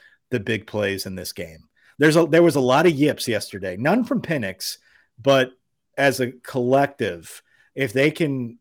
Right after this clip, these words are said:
you know, if, if they're a little yippy and Michigan's defense is on, I, I think it's Michigan.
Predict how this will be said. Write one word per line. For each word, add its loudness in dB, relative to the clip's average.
you -4
know, -4
if, -8
if -4
they're 2
a 6
little 4
yippy 0
and -6
Michigan's -4
defense -2
is -4
on, -4
I, -12
I -6
think -8
it's -10
Michigan. -14